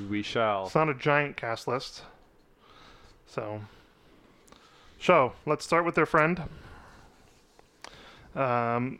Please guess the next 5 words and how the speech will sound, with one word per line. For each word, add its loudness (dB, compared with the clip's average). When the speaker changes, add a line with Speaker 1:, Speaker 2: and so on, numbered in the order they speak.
Speaker 2:
Hortensio. 0
Mis-, 0
Speaker 1:
Hortensio. -4
Speaker 2:
Mister -4
Nose. 0